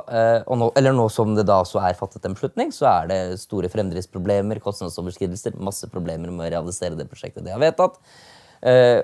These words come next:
og så har man jo i tillegg til det, det faktum at, eh, omtrent førti prosent av det vannet som produseres i Oslo lekker ut gjennom lekkasje i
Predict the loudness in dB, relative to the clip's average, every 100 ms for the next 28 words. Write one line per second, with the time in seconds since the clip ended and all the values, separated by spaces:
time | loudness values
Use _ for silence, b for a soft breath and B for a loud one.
0 | 0 -4 2 2 2 0 0 0 0 0
1 | 0 2 2 4 2 2 2 0 -2 -4
2 | -4 -2 0 0 4 4 4 b b b
3 | _ 2 4 4 2 2 0 -2 -4 -2
4 | -2 -2 -6 -8 -8 -8 -6 -8 -10 -4
5 | -2 -2 -4 -6 -8 -12 -12 -10 -8 -6
6 | -6 -6 -8 -10 -8 -10 -12 _ _ _
7 | -4 -4 -4 _ -10 -8 -12 -18 -20 _
8 | -8 -8 -6 -6 -6 -4 -6 -8 -10 -8
9 | -6